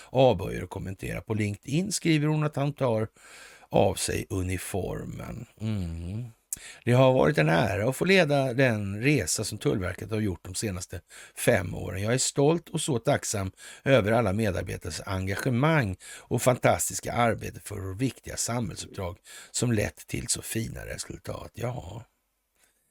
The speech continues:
Vem gör vad och varför i det här? Och hur kan det möjligen vara? Och, och, och Carina där, hon, hon gick ju vidare sen till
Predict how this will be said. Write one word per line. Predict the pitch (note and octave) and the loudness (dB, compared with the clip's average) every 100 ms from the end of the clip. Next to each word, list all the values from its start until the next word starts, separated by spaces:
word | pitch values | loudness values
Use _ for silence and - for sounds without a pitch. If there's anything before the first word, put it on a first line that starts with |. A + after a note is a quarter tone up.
| _ - | _ 0
Vem | G#2 A2 A#2+ B2+ C3 | 4 6 6 2 0
gör | G#2+ F#2+ G2 F2+ A#1 G#2 | 0 0 0 -4 -8 -8
vad | F#2 D#2+ D#2 D2+ | -8 -6 -8 -10
och | - G#2 F2 | -6 -6 -4
varför | G2+ A#2 G#2 - - - | -2 -2 -2 -8 -12 -12
i | - | -12
det | - - | -12 -10
här? | - - | -12 -10
Och | E2 | -8
hur | G#2+ - | -10 -12
kan | - A2 C3 D2+ C#2 | -6 -4 -2 -6 -10
det | |
möjligen | D2+ F2+ D2+ - - | -10 -10 -10 -12 -12
vara? | F2+ - - - _ _ _ _ _ _ _ _ _ _ - _ _ _ _ _ _ _ _ - | -10 -10 -12 -14 _ _ _ _ _ _ _ _ _ _ -20 _ _ _ _ _ _ _ _ -2
Och, | - G#2 | 2 6
och, | B2 A#2 E2 A#2 A#2+ A2+ A2 | 6 6 4 2 2 2 0
och | G#2 | 0
Carina | A#2+ C3 D3+ G#2 D3 | 4 6 4 4 2
där, | A#2+ G#2 | 4 2
hon, | G#2 A2 C2 G#2+ | 0 -4 -8 -12
hon | - A#2 A2+ A2 G2 | -8 -4 -4 -4 -4
gick | G#2+ A2+ G#2+ C3+ | -2 0 0 2
ju | |
vidare | D#3 F#3 F2+ C3 F3+ | 4 4 4 2 2
sen | B2 F#2 | 0 -2
till | - | -4